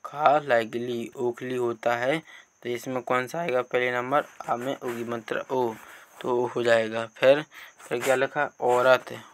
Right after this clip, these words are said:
औरत है जो, यह में कौन सा आ-, आता है? आ में उगी मात्रा औ, औरत,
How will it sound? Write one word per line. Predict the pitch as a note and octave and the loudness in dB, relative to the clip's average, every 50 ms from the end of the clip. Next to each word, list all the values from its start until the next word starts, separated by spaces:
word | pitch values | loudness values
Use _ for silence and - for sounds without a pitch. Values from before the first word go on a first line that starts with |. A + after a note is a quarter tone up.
| - - | -8 0
औरत | - C3 C3 C3+ C3+ C3 - - | 2 4 6 6 6 4 6 6
है | C3+ C3 | 4 4
जो, | B2 C#3+ D3 D#3 D#3+ - - - - - - - - - - B2+ | 4 2 -2 -2 -2 -6 -14 -20 -20 -18 -16 -16 -16 -14 -10 -4
यह | B2+ B2+ B2+ C3 | 0 0 0 0
में | C#3 B2+ - - - - - B2 - | -2 -6 -10 -12 -16 -12 -12 -8 -2
कौन | - C3+ C3+ C3+ B2 | -2 -2 0 0 2
सा | - C#3+ C3+ | 6 8 10
आ-, | C#3 C#3 C3+ - - A#2+ A#2 C3 | 10 10 10 8 6 2 2 2
आता | C3+ C3+ - C#3 C#3 | 2 4 4 4 2
है? | D#3 E3 - - - - | 2 2 -4 -4 0 2
आ | B2 B2 | 2 2
में | B2+ C3+ C#3 | 2 -2 -4
उगी | C3 B2+ B2 B2 - B2 | -2 -4 -4 -6 -8 -8
मात्रा | B2 A#2 - - C#3+ | -8 -8 -6 -6 -6
औ, | - - C3+ C3 B2+ A#2+ A2+ A2 A2 _ - - _ _ _ _ - | -4 0 2 2 2 2 0 -4 -8 _ -20 -20 _ _ _ _ -4
औरत, | C#3+ B2 B2+ C3 C3+ C3 B2+ A#2 B2 - | -2 -2 -2 -2 -2 0 0 0 0 0